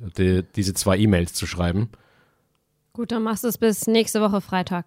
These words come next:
Speaker 1: Weil ich, ähm, ja, verunsichert bin. Aber eigentlich, ein Teil von mir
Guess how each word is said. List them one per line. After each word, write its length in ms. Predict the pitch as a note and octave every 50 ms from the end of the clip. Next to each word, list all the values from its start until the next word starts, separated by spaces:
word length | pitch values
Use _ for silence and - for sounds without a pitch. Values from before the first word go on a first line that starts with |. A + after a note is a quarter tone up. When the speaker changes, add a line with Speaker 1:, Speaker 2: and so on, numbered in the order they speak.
| _ -
Speaker 1:
Weil 280 | - G2 - - - G2+
ich, 340 | G2+ F#2+ - - - - - -
ähm, 380 | G#2 G2 F#2+ F#2 F#2 F#2+ F#2+
ja, 180 | G2+ G#2 F2+ F2
verunsichert 640 | - - G2+ G2 G2+ F#2+ F2 F2+ E2+ - F#2 D#2+
bin. 160 | E2+ F#2 F#2+ F#2+
Aber 180 | F#2 G2+ -
eigentlich, 460 | G2+ A2 B2+ B2 B2 A#2+ A2+ - - - _ _ _ _ _ _ _ _ _ _ -
ein 200 | - - C#3+ C3
Teil 220 | - C#3+ C#3+ C#3+ C3+
von 180 | - C#3+ C3
mir 340 | C3 C3 C3 C3 C3 C3 -